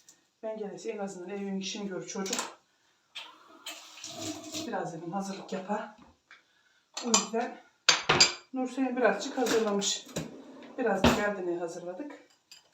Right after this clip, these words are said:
Pazartesi günü günümüz. Burada o gün benim oğlanla işimiz çıktı Uşak'ta. Uşak'a gideceğiz. Anne pazartesiye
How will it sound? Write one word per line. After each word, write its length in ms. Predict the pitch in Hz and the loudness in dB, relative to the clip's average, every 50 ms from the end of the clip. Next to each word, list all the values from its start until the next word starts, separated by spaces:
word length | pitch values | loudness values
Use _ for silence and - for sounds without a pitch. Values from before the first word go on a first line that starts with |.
| _ _ _ _ - - _ - - - _ _ - - - _ - - _ - - - _ - - | _ _ _ _ -20 -20 _ -20 -20 -20 _ _ -20 -20 -20 _ -20 -20 _ -20 -20 -20 _ -16 -8
Pazartesi 500 | 254 247 302 294 294 277 254 226 - - | -2 0 2 2 2 2 0 -2 -2 -4
günü 220 | 220 202 202 196 | -6 -4 -4 -2
günümüz. 340 | 202 247 254 311 349 311 302 | 0 2 4 4 4 6 4
Burada 260 | 311 294 269 262 269 | 4 4 4 4 4
o 100 | 262 262 | 4 4
gün 160 | 269 262 254 254 | 2 2 2 0
benim 200 | 247 254 254 254 | 0 0 2 4
oğlanla 320 | 254 254 247 247 240 233 - | 4 6 6 6 6 6 4
işimiz 380 | 208 - - 240 233 226 226 - | 2 0 0 0 0 -2 -2 -6
çıktı 180 | - - 214 | -8 -8 -8
Uşak'ta. 440 | 214 - - 226 226 226 - 277 269 | -4 -2 0 0 0 0 0 0 0
Uşak'a 260 | 240 - 254 247 226 | 2 2 4 4 4
gideceğiz. 560 | 226 226 226 - 220 226 226 226 - - - _ _ _ _ _ _ _ _ _ - | 4 2 -2 -4 -4 -4 -4 -4 -8 -12 -16 _ _ _ _ _ _ _ _ _ -8
Anne 240 | 247 240 226 226 233 | -6 -4 -4 -2 0
pazartesiye 880 | 247 247 254 254 254 254 240 214 - 208 196 185 180 180 180 - - | 0 2 2 2 0 0 -4 -6 -6 -6 -6 -4 -4 -6 -8 -12 -20